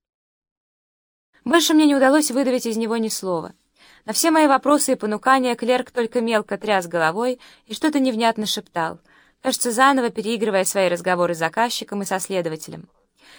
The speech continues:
Я бесплодно пытался представить себе, чем предположительно тихий, интеллигентного вида старичок сумел так напугать этого самоуверенного типа. Отчаявшись добиться от него объяснений, я зло хлопнул дверью и вышел наружу.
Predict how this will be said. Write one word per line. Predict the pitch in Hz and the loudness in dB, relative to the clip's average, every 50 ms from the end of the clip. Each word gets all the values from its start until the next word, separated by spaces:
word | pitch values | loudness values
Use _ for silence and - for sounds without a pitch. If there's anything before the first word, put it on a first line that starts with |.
| - _ _ _ | -20 _ _ _
Я | 269 285 | 0 0
бесплодно | 269 294 - - 302 269 240 277 285 | 0 0 0 2 2 2 4 2 0
пытался | - 240 247 262 254 240 - 233 | -2 0 2 2 2 2 0 -4
представить | 180 - 208 208 - - - 247 262 254 247 - | -6 -8 -8 -8 -6 0 2 2 4 4 2 -2
себе, | - - 226 196 214 202 202 - _ - _ _ _ _ | -2 -4 -4 -4 -4 -4 -6 -10 _ -20 _ _ _ _
чем | - 302 285 | 0 2 2
предположительно | 240 254 247 - 233 226 240 240 269 262 - 226 233 233 | 2 -2 -4 0 0 2 2 2 0 -2 -2 -4 -4 -4
тихий, | - - - 233 233 - - 214 | -4 -4 -4 -4 -6 -4 -4 -6
интеллигентного | 208 180 - 196 202 185 247 247 330 - 226 202 202 | -6 -6 -6 -8 -6 -4 -4 -6 -4 -6 -6 -6 -4
вида | 185 208 190 180 | -4 -4 -4 -6
старичок | 175 - - 170 165 165 - - 240 240 - _ _ - - - _ _ | -8 -6 -6 -6 -6 -6 -6 -6 -6 -6 -6 _ _ -20 -20 -20 _ _
сумел | - - 269 294 311 302 | -6 0 2 2 4 4
так | - 254 247 226 | 4 2 2 0
напугать | 233 226 - 202 180 208 226 240 - | -4 -4 -6 -4 0 2 2 2 0
этого | 220 - 190 190 | -4 -6 -6 -6
самоуверенного | 185 - 185 196 190 180 190 185 180 175 180 170 175 175 | -6 -6 -6 -6 -4 -2 -4 -4 -4 -4 -4 -4 -6 -6
типа. | - - 170 160 - - - _ _ _ _ _ _ _ _ _ - - - - - | -8 -10 -12 -12 -14 -20 -20 _ _ _ _ _ _ _ _ _ -20 -20 -20 -20 -10
Отчаявшись | - 202 214 - - 330 330 302 311 294 269 | -8 -8 -4 0 2 2 2 2 2 -2 0
добиться | 208 226 220 214 247 - - - 208 | 2 2 2 2 0 -2 -2 -2 -2
от | 202 202 | -2 -2
него | 196 185 185 | 0 0 0
объяснений, | 175 175 175 165 - - 233 262 262 240 240 233 220 - - - _ _ _ | 0 0 -2 -4 -4 -4 -2 -4 -4 -2 -4 -6 -8 -10 -16 -20 _ _ _
я | 202 226 | -2 -2
зло | 214 247 302 302 | 2 4 4 4
хлопнул | 302 233 247 233 226 202 185 175 | 4 2 -2 -2 -2 -4 -6 -6
дверью | 160 175 220 240 233 220 208 202 | -4 0 0 0 0 0 -2 -2
и | |
вышел | 175 180 180 - - 180 | -2 -2 -6 -6 -6 -6
наружу. | 175 175 170 165 160 151 151 - - | -4 -4 -4 -4 -4 -8 -10 -14 -20